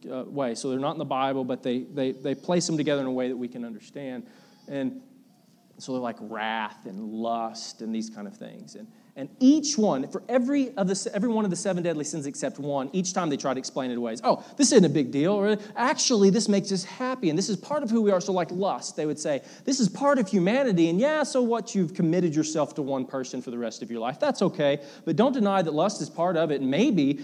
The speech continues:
that's something that we need to dive into a little bit more and actually, so to chase our happiness." Right? It's this self-diagnosing and this self-deception about the hard realities of sin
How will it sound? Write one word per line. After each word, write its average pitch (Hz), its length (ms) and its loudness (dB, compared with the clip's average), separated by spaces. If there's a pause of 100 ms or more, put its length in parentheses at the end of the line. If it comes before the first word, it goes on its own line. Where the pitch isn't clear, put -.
(140)
that's 196 200 0
something 156 220 2
that 156 80 0
we 147 160 0
need 160 140 -2
to 135 40 -4
dive 127 300 -2
into 214 240 0
a 165 100 4
little 143 80 2
bit 131 160 -2
more 135 220 -2
and 135 100 -4
actually, 131 220 -6
so 131 300 -2 (100)
to 131 160 -8
chase 127 320 -4
our 139 100 -8
happiness." 160 680 -14 (280)
Right? 175 240 -8
It's 170 200 -6
this 156 320 -2 (180)
self-diagnosing 139 1160 -6 (240)
and 131 140 0
this 127 100 -2
self-deception 151 1000 -4
about 123 160 -6
the - 60 -14
hard 151 500 -6
realities 117 640 -4
of 117 100 -12
sin 135 880 -6